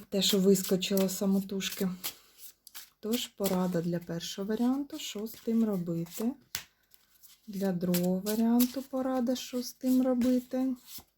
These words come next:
І для третього варіанту порада, що з тим робити. Добре. І мій обіцяний сюрприз. Це колода архетипи та тіні.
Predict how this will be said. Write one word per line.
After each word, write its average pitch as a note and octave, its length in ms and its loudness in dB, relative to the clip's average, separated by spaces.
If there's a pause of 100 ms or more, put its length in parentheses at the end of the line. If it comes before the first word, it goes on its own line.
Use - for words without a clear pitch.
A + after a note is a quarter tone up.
(960)
І G#4+ 140 -4
для F3+ 100 2
третього F3 460 -2
варіанту G3 580 -2 (280)
порада, F#3+ 580 -2 (800)
що G3 280 -8
з - 80 -14
тим F#3+ 300 -4
робити. F#3 600 -8 (1400)
Добре. G3 640 -2 (720)
І F4 420 4
мій C4+ 500 6 (160)
обіцяний F3+ 540 0
сюрприз. F3+ 840 -2 (420)
Це G#3+ 640 -2
колода F#3 420 0
архетипи F#3+ 500 0
та E3+ 160 -4
тіні. F3+ 500 2